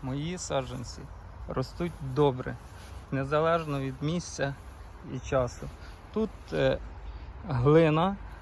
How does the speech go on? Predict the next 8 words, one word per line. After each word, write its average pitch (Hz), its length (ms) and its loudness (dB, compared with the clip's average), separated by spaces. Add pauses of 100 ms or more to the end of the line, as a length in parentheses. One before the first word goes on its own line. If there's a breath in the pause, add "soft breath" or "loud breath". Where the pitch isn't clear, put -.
(220)
е, 151 200 -6 (2000)
і 139 380 0 (140)
дуже 175 340 -2
багато 147 460 0
води, 139 400 0 (120)
тому 143 220 0
що - 200 -8
це, 131 300 0